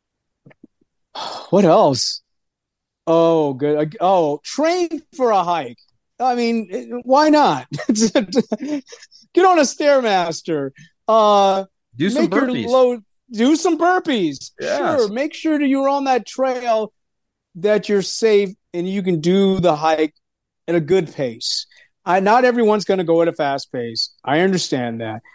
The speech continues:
Speaker 1: But at, at least do a few lunges <laughs> to get those legs strong.
Speaker 2: That's right. All
Speaker 1: Yeah.
Speaker 2: right. So there you have it. We are almost done here.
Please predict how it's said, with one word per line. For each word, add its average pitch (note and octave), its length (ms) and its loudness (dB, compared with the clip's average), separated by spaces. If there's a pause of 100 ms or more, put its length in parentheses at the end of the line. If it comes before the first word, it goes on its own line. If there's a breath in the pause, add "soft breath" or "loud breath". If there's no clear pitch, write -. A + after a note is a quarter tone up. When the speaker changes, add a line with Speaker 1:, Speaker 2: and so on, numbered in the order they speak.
(280 soft breath)
Speaker 1:
But G3 140 4
at, F#3 200 2 (180)
at F3 120 2
least A#3 640 2 (300)
do G3+ 140 4
a F#3 80 4
few G3 300 -4
lunges D#3+ 720 -4 (180)
<laughs> - 180 -12
to G#3+ 1080 -2
get G#3+ 180 2
those G3+ 220 2
legs F#3 480 0
strong. D3 600 -2 (320)
Speaker 2:
That's E2 280 -16
right. E2 260 -10 (540)
All A2 200 -6
Speaker 1:
Yeah. D#3 80 0
Speaker 2:
right. F#3 200 -2
So - 160 -16
there C3 160 -2
you D3 120 -2
have E3 260 -4
it. - 280 -12
We B2 160 -6
are B2 120 -2
almost C#3 500 -4
done B2 200 -4
here. D#3 320 -2